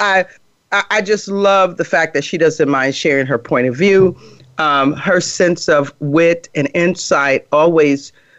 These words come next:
uh, takes the conversation to another level. Um, but yeah, that's, um, <clears throat> where is our, where, where, where is our people?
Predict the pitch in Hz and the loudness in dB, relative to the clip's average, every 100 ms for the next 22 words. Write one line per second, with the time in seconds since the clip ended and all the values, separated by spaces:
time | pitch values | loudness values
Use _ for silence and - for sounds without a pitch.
0 | _ - 147 139 - 135 175 - 170 196 | _ -4 -2 -2 -4 -2 -2 -2 -4 -2
1 | 156 151 160 147 - 147 147 156 135 131 | 0 -2 0 0 0 -4 0 0 2 0
2 | 131 123 143 160 196 220 _ _ _ _ | 0 0 0 2 0 0 _ _ _ _
3 | - 170 160 151 147 147 170 190 180 170 | -6 -4 0 0 0 -4 -4 0 2 0
4 | - 220 160 - - 214 247 247 226 208 | 0 -2 -2 -6 -6 -2 -2 0 -2 -2
5 | 190 - 165 120 _ _ _ _ _ - | -8 -14 -16 -16 _ _ _ _ _ 0
6 | 233 240 269 247 226 190 - 202 277 226 | 4 4 4 0 0 0 0 0 0 -2
7 | 226 359 440 - 254 403 427 294 247 - | -2 2 2 0 -2 0 0 -2 -4 -2
8 | 240 - 113 | -4 -4 -12